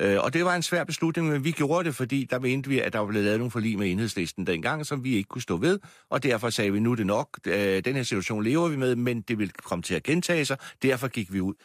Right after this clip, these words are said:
Så derfor er jeg da fuldstændig enig med dig, Peter, i, at der er der en, øh, der er der nogle gange en grænse, man når og siger,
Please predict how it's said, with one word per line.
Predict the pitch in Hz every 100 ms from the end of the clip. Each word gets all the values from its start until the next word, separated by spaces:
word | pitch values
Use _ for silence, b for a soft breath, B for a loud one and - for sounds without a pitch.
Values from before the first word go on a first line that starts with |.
| b
Så | -
derfor | 156 202
er | 208
jeg | 160
da | 123
fuldstændig | 117 202 185 165 143 139
enig | 214 214
med | 135
dig, | 160
Peter, | 147 107
i, | 117 165 B B -
at | 135
der |
er | 123 107 151
der | 196
en, | 175 - 120
øh, | 117 104
der |
er | 127 117
der | 165
nogle | 202 160 165
gange | 127 156 180
en | 151 139
grænse, | 95 143 156
man | 175 123
når | 123 175 185
og | -
siger, | 139 156